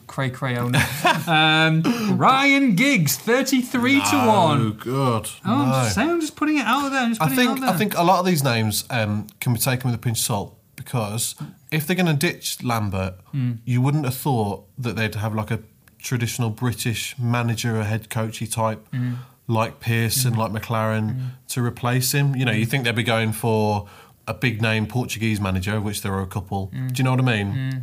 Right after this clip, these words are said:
Speaker 1: Mm, mm.
Speaker 2: Or some really high-profile manager that's
Speaker 1: Mm.
Speaker 2: out of work.
Speaker 1: Mm.
Speaker 2: Ranieri's mentioned to me.
Speaker 1: Well, I could say Ranieri, that was
Speaker 2: Um,
Speaker 1: my next one.
Speaker 2: obviously,
Speaker 1: What
Speaker 2: obviously Karanka's out of work. Sil-
Speaker 1: Why?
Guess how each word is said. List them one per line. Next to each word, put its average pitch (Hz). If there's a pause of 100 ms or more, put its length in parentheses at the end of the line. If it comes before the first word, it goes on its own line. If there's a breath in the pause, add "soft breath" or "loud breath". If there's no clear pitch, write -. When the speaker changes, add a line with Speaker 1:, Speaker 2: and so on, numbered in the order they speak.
Speaker 1:
Mm, 131
mm. -
Speaker 2:
Or 110
some 120
really 123
high-profile 113
manager 101
that's 127
Speaker 1:
Mm. 110
Speaker 2:
out 90
of 92
work. 95
Speaker 1:
Mm. 123 (160 loud breath)
Speaker 2:
Ranieri's 110
mentioned 110
to -
me. 107
Speaker 1:
Well, 151
I -
could 127
say 139
Ranieri, 135
that 110
was 104
Speaker 2:
Um, 104
Speaker 1:
my 135
next 160
one. 143
Speaker 2:
obviously, 135
Speaker 1:
What 120
Speaker 2:
obviously 127
Karanka's 120
out 117
of 113
work. 113
Sil- 156
Speaker 1:
Why? 190